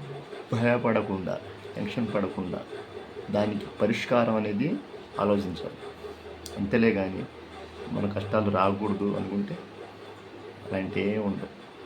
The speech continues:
ప్రతి మనిషి కష్టాలు అనేది వస్తాయి, వస్తుంటాయి, పోతుంటాయి,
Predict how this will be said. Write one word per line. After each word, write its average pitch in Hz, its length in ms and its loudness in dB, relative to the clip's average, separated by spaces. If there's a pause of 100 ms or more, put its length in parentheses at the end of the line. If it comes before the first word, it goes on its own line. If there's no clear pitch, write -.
(880)
ప్రతి - 440 0
మనిషి 98 480 2 (100)
కష్టాలు 113 380 0
అనేది 113 440 -2 (120)
వస్తాయి, 107 480 2 (1160)
వస్తుంటాయి, 104 680 0 (640)
పోతుంటాయి, 98 600 2